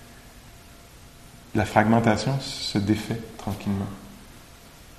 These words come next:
L'idée que c'est ailleurs, que ça prend autre chose, que c'est tantôt, que quand je vais bien le faire, quand je vais être l'autre personne, la version améliorée, là, je vais pouvoir vivre, tu sais. Tranquillement, on laisse tomber toutes ces idées-là.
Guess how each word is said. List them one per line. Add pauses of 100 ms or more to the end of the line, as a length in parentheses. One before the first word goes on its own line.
(340)
L'idée
que
c'est
ailleurs,
que
ça
prend
autre
chose,
que
c'est
tantôt,
que (560)
quand
je
vais
bien
le
faire,
quand
je
vais
être
l'autre
personne,
la
version
améliorée,
là,
je
vais
pouvoir
vivre, (300)
tu
sais. (920)
Tranquillement,
on
laisse
tomber
toutes
ces
idées-là.